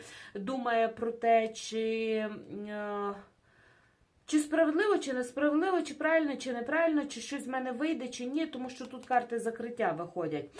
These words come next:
А з другого боку, в нього вже є певний досвід, яким дійсно він може, е, трошечки зма-, ну, зма-, зманіпулювати або вийти,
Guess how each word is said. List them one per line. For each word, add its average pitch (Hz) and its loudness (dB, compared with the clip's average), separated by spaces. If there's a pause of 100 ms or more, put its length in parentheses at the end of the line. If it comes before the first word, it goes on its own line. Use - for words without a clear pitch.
(260)
А 226 2
з 220 -4
другого 392 2
боку, 294 -2
в 247 -4
нього 294 2
вже 277 0
є 285 0
певний 269 -2
досвід, 285 -4
яким 233 -4
дійсно 269 -2
він 254 -6
може, 262 0 (320)
е, 196 0
трошечки 285 -2
зма-, 247 -2
ну, 233 -4
зма-, 240 -4
зманіпулювати 277 0
або 240 0
вийти, 262 0